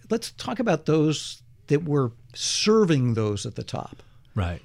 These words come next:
Speaker 1: From
Speaker 2: Mean-, meaning medical
Speaker 1: Well
Speaker 2: people, delivery people, restaurant workers, food
Speaker 1: Supermarket
Speaker 2: service,
Speaker 1: staffers.
Speaker 2: transportation.
Speaker 1: Food prep. You know, all, you know,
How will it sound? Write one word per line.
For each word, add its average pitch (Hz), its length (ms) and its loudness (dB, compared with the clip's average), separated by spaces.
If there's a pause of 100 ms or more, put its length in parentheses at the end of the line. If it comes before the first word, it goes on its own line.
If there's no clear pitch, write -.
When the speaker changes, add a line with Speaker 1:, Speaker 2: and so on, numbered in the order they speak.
(140)
Speaker 1:
From 139 100 2
Speaker 2:
Mean-, 170 280 6
meaning 151 580 4
medical 147 560 4
Speaker 1:
Well 151 80 0
Speaker 2:
people, 143 580 4 (280)
delivery 135 460 6
people, 131 540 4
restaurant 127 580 2
workers, 123 520 4
food 131 300 4
Speaker 1:
Supermarket 143 500 6
Speaker 2:
service, 143 400 0
Speaker 1:
staffers. 143 140 2
Speaker 2:
transportation. 135 1080 6 (200)
Speaker 1:
Food 247 520 2
prep. - 440 -10 (300)
You 165 120 2
know, 143 240 0
all, 220 300 6
you 190 180 4
know, 143 80 -2